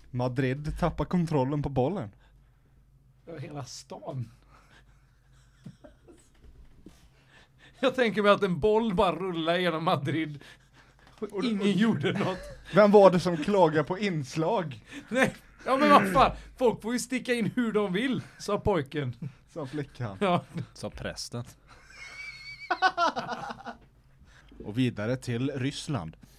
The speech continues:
Speaker 1: Ryssland sägs ha haft det starkaste ishockeylaget i, ja, all historia någonsin.
Speaker 3: Har de
Speaker 1: Det är
Speaker 3: alltid
Speaker 1: deras,
Speaker 3: vunnit då?
Speaker 1: det är deras top notch lag.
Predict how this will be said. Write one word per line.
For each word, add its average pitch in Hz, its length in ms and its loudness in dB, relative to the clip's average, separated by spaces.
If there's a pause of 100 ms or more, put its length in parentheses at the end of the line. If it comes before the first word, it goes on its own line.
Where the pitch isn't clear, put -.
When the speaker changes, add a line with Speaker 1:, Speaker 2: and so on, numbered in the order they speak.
(220)
Speaker 1:
Ryssland 135 520 -2
sägs 160 320 0
ha 131 160 2
haft - 220 -4
det 98 260 -6
starkaste 131 800 -4
ishockeylaget 110 1160 -4
i, 92 360 -10 (680)
ja, - 60 -16 (460)
all 139 320 -2 (200)
historia 131 480 -4
någonsin. 123 560 -6 (560)
Speaker 3:
Har 113 140 -4
de 117 80 -2
Speaker 1:
Det 131 80 0
är 135 40 0
Speaker 3:
alltid 131 260 4
Speaker 1:
deras, 120 140 2
Speaker 3:
vunnit 123 600 0
då? 196 120 2
Speaker 1:
det 131 120 2
är 151 220 4
deras 117 520 -2
top - 300 -4
notch 160 320 -2
lag. 135 380 -2